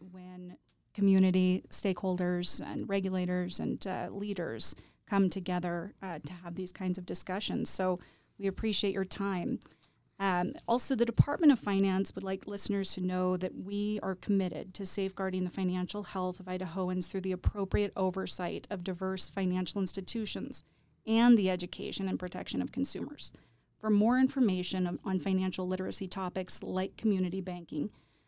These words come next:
uh, and for additional resources, please do visit our website at w w w dot finance dot idaho dot gov. And finally, as we progress with this project,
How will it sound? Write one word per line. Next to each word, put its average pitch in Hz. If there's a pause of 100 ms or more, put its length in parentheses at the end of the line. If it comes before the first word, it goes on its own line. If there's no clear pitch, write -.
(200)
uh, 190
and 196
for 202
additional 202
resources, 175
please 254
do 214
visit 180
our 180
website 175
at 190
w 185
w 175
w 208
dot 185
finance 185
dot 180
idaho 185
dot 175
gov. 185 (680)
And 226
finally, 269
as 254
we 269
progress 202
with 247
this 262
project, 254